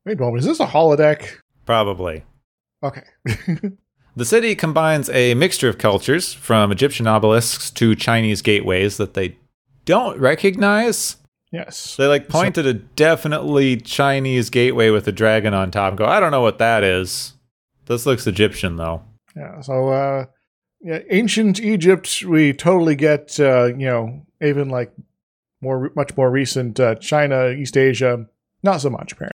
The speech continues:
Speaker 2: So Walking Bear remembers that before Kukulkan left, the Maya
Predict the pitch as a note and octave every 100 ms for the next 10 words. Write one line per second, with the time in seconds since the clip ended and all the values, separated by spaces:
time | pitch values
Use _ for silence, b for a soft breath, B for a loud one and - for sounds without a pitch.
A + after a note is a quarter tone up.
0 | _ _ _ - G3+ F#3 A3 - G3+ F3
1 | D3+ C3 C3 B2+ A#2+ A#2+ - G#3 A3 -
2 | F3 D#3+ - C3+ A#2 A2 A2+ D#2 - -
3 | - - A#2+ A#2 A2 A2 A#2 A2 G2+ F2+
4 | F#2